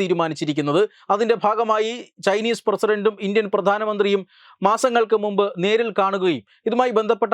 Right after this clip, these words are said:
പ്രവർത്തനങ്ങളൊക്കെ നടത്തുകയും ചെയ്യും. ഇന്ത്യയും ചൈനയ്ക്കും ഇടയിലുള്ള വിമാന സർവീസ് നിർത്തിവെച്ചിരുന്നതാണ്, അതുപോലും പുനരാരംഭിക്കാൻ പോകുന്നു എന്ന സന്തോഷ വാർത്തയുമുണ്ട്. ഇരു രാജ്യങ്ങളും തമ്മിൽ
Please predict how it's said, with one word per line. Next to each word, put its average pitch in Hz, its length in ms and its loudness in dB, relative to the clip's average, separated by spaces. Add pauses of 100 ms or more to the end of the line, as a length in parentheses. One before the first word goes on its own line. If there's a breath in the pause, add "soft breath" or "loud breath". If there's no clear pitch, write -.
(100)
പ്രവർത്തനങ്ങളൊക്കെ 202 720 -2
നടത്തുകയും 180 560 -2
ചെയ്യും. 165 180 0 (320)
ഇന്ത്യയും 220 340 2 (200)
ചൈനയ്ക്കും 208 640 0
ഇടയിലുള്ള 202 480 2
വിമാന 214 360 0
സർവീസ് 202 440 0 (340 soft breath)
നിർത്തിവെച്ചിരുന്നതാണ്, 202 880 2 (100)
അതുപോലും 196 400 2 (300 soft breath)
പുനരാരംഭിക്കാൻ 208 800 0
പോകുന്നു 185 320 0 (140)
എന്ന 175 140 2 (380 soft breath)
സന്തോഷ 220 420 2
വാർത്തയുമുണ്ട്. 160 560 0 (160)
ഇരു 254 180 2
രാജ്യങ്ങളും 233 480 0 (100)
തമ്മിൽ 190 240 0